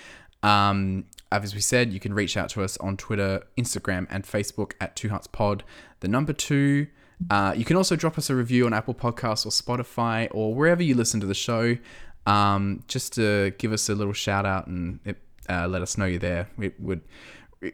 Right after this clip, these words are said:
really make the difference. Um, I've been Callum. You can find me on Twitter and Instagram at Theatric Callum.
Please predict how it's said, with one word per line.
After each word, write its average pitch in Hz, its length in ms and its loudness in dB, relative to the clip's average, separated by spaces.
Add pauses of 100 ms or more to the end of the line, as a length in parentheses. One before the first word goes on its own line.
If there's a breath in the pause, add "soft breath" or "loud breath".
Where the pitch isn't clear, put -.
(120)
really 131 300 8
make 117 160 4
the 98 80 -2
difference. - 580 -8
Um, 95 480 0 (560 loud breath)
I've 139 180 8
been 107 140 2
Callum. 98 640 0
You 110 120 -2
can 107 120 -4
find 98 220 0
me 95 140 -2
on 90 200 -4
Twitter 92 400 -4 (160)
and 117 220 6
Instagram 90 500 -2
at - 180 -6 (160)
Theatric - 520 -4
Callum. 117 480 0